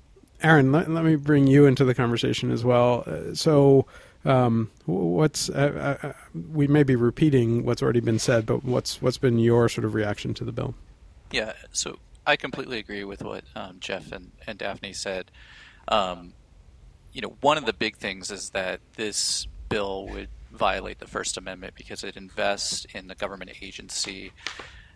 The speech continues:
Speaker 2: this sort of ambiguous discretion to strip platforms of the legal protections that are in two thirty right now.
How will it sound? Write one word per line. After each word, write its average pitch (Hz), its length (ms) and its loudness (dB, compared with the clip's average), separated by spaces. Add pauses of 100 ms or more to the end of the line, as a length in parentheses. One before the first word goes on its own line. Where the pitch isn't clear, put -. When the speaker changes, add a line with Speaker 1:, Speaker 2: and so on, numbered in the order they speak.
(260)
Speaker 2:
this - 200 -6
sort 92 180 -4
of 90 260 -6
ambiguous 95 640 -6
discretion 87 1000 -6 (360)
to 87 520 -8
strip - 340 -2
platforms - 920 -6
of 95 440 -6
the 98 280 -10
legal 107 200 -10
protections - 880 -8
that 92 180 -8
are 90 420 -10
in 107 160 -10
two - 160 -10
thirty 90 280 -8
right 95 240 -12
now. 95 360 -6